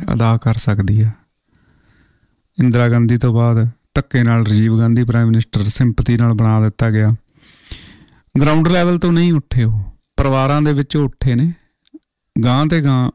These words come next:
ਬਣੇ ਬਣਾਏ ਸਟਰਕਚਰ 'ਚ ਬੈਠੇ ਨੇ, ਰਾਜ ਕਰੀ ਗਏ। ਬਿਰਤੀ ਇਹ ਆ ਗਈ ਵੀ ਪੀੜ੍ਹੀ ਦਰ ਪੀੜ੍ਹੀ ਏਦਾਂ ਹੀ ਚੱਲੀ ਜਾਣਾ। ਹੁਣ ਵੀ ਜਿਹੜੀ ਮਾਨਸਿਕਤਾ ਹੈ ਕਾਂਗਰਸ ਦੀ, ਉਹ ਇਹੀ ਆ ਕਿ ਉਹਨਾਂ ਦੇ ਹੀ ਟੱਬਰ ਦੇ ਵਿੱਚ ਉਹ ਹੋਣਾ ਆ,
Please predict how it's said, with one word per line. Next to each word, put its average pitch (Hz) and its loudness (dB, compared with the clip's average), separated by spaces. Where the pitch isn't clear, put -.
ਬਣੇ 135 2
ਬਣਾਏ 143 2
ਸਟਰਕਚਰ - -4
'ਚ 123 -6
ਬੈਠੇ 110 -2
ਨੇ, 147 0
ਰਾਜ 120 0
ਕਰੀ 113 -2
ਗਏ। 120 0
ਬਿਰਤੀ 131 -2
ਇਹ 151 0
ਆ 123 0
ਗਈ 120 -2
ਵੀ 139 -2
ਪੀੜ੍ਹੀ 139 0
ਦਰ 151 0
ਪੀੜ੍ਹੀ 139 -2
ਏਦਾਂ 127 -2
ਹੀ 127 0
ਚੱਲੀ 107 0
ਜਾਣਾ। 104 0
ਹੁਣ 139 0
ਵੀ 165 0
ਜਿਹੜੀ 156 0
ਮਾਨਸਿਕਤਾ 147 -2
ਹੈ 165 -2
ਕਾਂਗਰਸ 120 -2
ਦੀ, 131 -2
ਉਹ 143 -2
ਇਹੀ 139 0
ਆ 117 -2
ਕਿ 202 -4
ਉਹਨਾਂ 190 0
ਦੇ 208 0
ਹੀ 202 2
ਟੱਬਰ 175 -4
ਦੇ 175 -2
ਵਿੱਚ 170 -2
ਉਹ 180 0
ਹੋਣਾ 113 0
ਆ, 104 -2